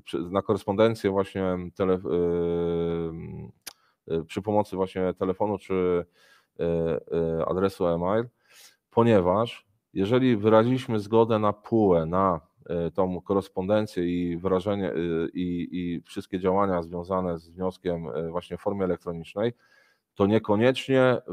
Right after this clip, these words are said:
w platformie ewop te zgody, e, te zgody będą. I należałoby zwrócić uwagę w momencie składania wniosku o płatność, żeby te zgody w, w, e, platformie ewop również wyrazić, to jest raz. Dwa,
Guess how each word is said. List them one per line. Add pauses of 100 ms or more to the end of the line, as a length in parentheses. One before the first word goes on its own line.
w
platformie
ewop
te
zgody, (300)
e,
te
zgody
będą. (340)
I
należałoby
zwrócić
uwagę
w
momencie
składania
wniosku
o
płatność,
żeby
te
zgody
w, (540)
w, (580)
e,
platformie
ewop (360)
również (260)
wyrazić,
to
jest
raz.
Dwa,